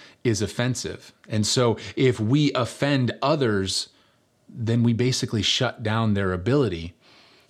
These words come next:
to hear the truth. And so how do we navigate this? It's, it's not either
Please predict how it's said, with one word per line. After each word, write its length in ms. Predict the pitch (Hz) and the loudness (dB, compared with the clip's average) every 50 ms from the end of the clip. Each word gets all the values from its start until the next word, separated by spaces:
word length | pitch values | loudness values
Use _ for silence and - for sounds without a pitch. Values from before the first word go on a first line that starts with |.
| - | -10
to 100 | - - | -6 -6
hear 280 | 107 - - - 151 143 | -6 -4 -2 0 0 0
the 120 | 113 104 | 0 -2
truth. 500 | 92 - - 180 - - - - - - - _ _ _ _ _ _ _ _ _ _ _ _ _ _ _ _ _ _ _ _ _ _ _ - - | -4 -4 -2 -4 -4 -4 -8 -16 -20 -20 -20 _ _ _ _ _ _ _ _ _ _ _ _ _ _ _ _ _ _ _ _ _ _ _ -18 -12
And 80 | - - | -8 -6
so 120 | - 107 | -6 -6
how 340 | - - - 131 127 131 143 | -4 -4 -2 0 2 2 2
do 100 | 139 135 | 2 2
we 320 | 123 123 127 127 120 113 - - - - | 2 2 2 2 2 0 -4 -10 -10 -2
navigate 560 | - 110 113 123 120 110 104 98 98 92 87 | -2 0 0 0 -2 -2 -2 0 -2 -2 -2
this? 200 | - 98 92 - | -2 -4 -4 -4
It's, 200 | - 107 101 - - - - - | -4 -6 -6 -6 -12 -10 -2 0
it's 180 | 131 - - | 0 0 2
not 400 | 120 120 117 117 127 135 127 - - - | 2 2 2 2 2 0 -2 -4 -6 -2
either 500 | 131 131 131 123 113 127 120 120 113 | 0 0 2 2 2 2 2 2 0